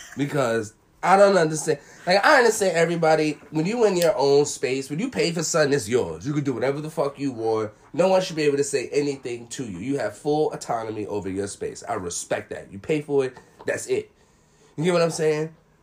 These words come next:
But, like, if you in public and you are sharing that space with other people,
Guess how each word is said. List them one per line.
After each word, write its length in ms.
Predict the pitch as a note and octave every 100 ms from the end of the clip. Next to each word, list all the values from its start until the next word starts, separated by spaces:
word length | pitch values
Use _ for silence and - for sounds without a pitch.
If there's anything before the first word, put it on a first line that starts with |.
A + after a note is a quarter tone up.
| _ _ C3
But, 260 | E3 D3
like, 240 | C#3 B2 A#2+
if 220 | C3 D#3+
you 260 | A#3+ C4+
in 220 | E3 E3 C#3
public 520 | - F3+ F3 F3 E3
and 160 | C3
you 200 | D3 F3+ B2+
are 80 |
sharing 600 | A#2 - D3+ D3+ D#3 D#3 C3+
that 180 | B2+
space 460 | - - D3 D3+ D3
with 100 | C#3
other 260 | A2+ B2 A#2
people, 500 | - C#3 C3 C#3